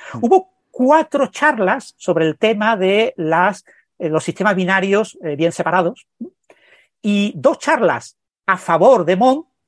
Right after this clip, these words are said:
Speaker 2: que veían indicios claros por encima de cinco sigmas de, eh, comportamiento mondiano en el comportamiento de estas binarias,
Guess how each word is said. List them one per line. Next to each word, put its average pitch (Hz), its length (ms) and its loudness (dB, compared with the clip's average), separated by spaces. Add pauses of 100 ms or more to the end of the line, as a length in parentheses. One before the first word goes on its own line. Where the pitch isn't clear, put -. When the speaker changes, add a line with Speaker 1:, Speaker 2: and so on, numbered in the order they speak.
(120)
Speaker 2:
que 165 120 2
veían 180 600 2
indicios 170 580 -2
claros 190 480 0
por 165 140 0
encima 185 380 -2
de 156 80 0
cinco 190 340 -4
sigmas 143 480 -10 (440)
de, 180 420 0 (220)
eh, 156 180 0
comportamiento 170 500 -2
mondiano 170 720 -2 (240)
en 147 80 -10
el 147 60 -10
comportamiento 160 500 -6
de 156 80 0
estas 170 160 -6
binarias, 220 540 -2